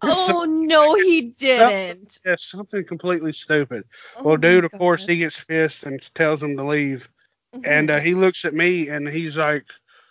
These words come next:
Speaker 2: and I'm just like, "Fuck you, buddy, go."
Speaker 1: <laughs>
Speaker 2: 'Cause I, I, 'cause I could imagine his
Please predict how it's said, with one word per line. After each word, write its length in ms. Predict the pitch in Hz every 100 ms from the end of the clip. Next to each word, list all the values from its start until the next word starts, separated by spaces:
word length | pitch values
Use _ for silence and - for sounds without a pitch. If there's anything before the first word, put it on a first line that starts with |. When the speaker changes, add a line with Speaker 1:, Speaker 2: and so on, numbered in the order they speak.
| _ -
Speaker 2:
and 160 | 156 160
I'm 160 | 175
just 220 | 165 170
like, 240 | 175 165 160 _ _
"Fuck 260 | - 277 -
you, 240 | 339 370
buddy, 220 | 302 285 294
go." 500 | 302 320 302 175 - _
Speaker 1:
<laughs> 200 | _ -
Speaker 2:
'Cause 440 | - - - 494 -
I, 440 | 539 587 - - 762 523 -
I, 60 | 214 _ - 659 _ -
'cause 160 | 196 - -
I 80 | 208
could 160 | 240
imagine 500 | 208 170 190 170 175 160
his 240 | 165 147